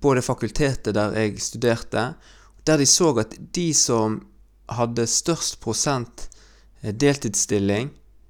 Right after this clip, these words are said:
de gjorde det oft-, brukte også, eh, ofte mest tid på studiene, eh, innenfor, eh, det historie-, ja, historiefaget da, som jeg s-, eller historie som jeg studerte.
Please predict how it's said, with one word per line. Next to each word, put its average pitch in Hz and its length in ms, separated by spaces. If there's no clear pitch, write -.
de 147 320
gjorde 123 280
det 117 60
oft-, - 460
brukte 135 280
også, 117 360
eh, 101 300
ofte 110 560
mest 135 460
tid 101 320
på 131 200
studiene, 104 640
eh, 95 440
innenfor, 101 560
eh, 98 180
det - 280
historie-, 104 680
ja, 120 120
historiefaget 104 1600
da, 110 60
som 107 200
jeg 104 100
s-, - 100
eller 101 220
historie 101 380
som 98 160
jeg 101 100
studerte. - 540